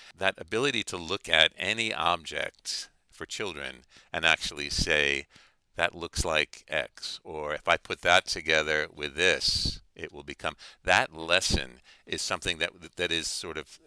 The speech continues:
exemplified in this exhibit, but also in the programming. There's an enormous amount of programming that will happen at anoha,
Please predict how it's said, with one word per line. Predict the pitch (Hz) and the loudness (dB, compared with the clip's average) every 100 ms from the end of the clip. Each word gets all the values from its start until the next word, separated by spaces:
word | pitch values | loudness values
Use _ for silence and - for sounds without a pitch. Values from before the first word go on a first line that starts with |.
| 76 | -14
exemplified | 98 80 - 98 - 110 - 85 82 | -12 -4 0 0 0 -10 -2 -2 0
in | 78 | -4
this | 73 73 | -6 -8
exhibit, | - 73 69 69 - - - - | -8 -8 -6 -8 -10 -20 -14 -8
but | 82 | -4
also | 87 - 90 80 | -2 -4 -6 -6
in | 78 | -8
the | |
programming. | - 92 87 80 73 71 | -10 -6 -4 -2 -4 -6
There's | - | -12
an | 78 | -14
enormous | 78 82 87 80 82 | -12 -10 -8 -8 -8
amount | 76 73 | -8 -10
of | - | -8
programming | 82 76 73 71 69 | -8 -6 -6 -6 -10
that | 71 | -12
will | 73 | -6
happen | 78 - 76 | -4 -4 -6
at | 69 67 | -10 -10
anoha, | 69 71 - 71 - | -12 -12 -10 -10 -10